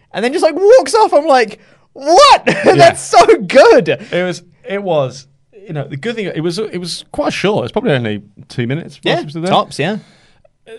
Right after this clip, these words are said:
Speaker 2: The, the crowd reaction was interesting 'cause obviously they're mad for Finn anyway.
Speaker 1: Yeah.
Speaker 2: There was a,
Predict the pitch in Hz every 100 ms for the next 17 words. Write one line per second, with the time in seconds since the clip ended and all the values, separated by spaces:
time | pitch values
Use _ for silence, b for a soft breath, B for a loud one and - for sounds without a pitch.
0 | 254 160 175 170 - _ 165 139 - 202
1 | 233 185 139 135 131 117 131 135 110 -
2 | 104 131 127 160 143 127 107 98 _ _
3 | _ _ 127 110 113 117 104 95 - 101
4 | - 101 101 98 95 - 101 101 _ _
5 | _ _ _ _ - 151 151 143 147